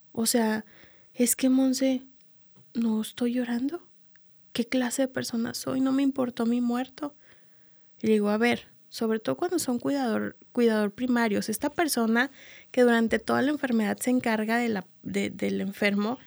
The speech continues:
pues hay un doble, un, un sentimiento doble. O sea, por un lado dices, "Qué triste, porque lo quiero, porque era importante para mí, por eso dediqué mi vida a cuidarlo".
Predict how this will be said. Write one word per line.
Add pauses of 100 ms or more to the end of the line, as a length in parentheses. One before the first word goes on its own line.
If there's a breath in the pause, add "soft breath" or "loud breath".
(640 soft breath)
pues
hay
un
doble,
un,
un
sentimiento
doble.
O
sea,
por
un
lado
dices,
"Qué
triste,
porque
lo
quiero,
porque (160)
era
importante
para
mí,
por
eso
dediqué
mi
vida
a
cuidarlo".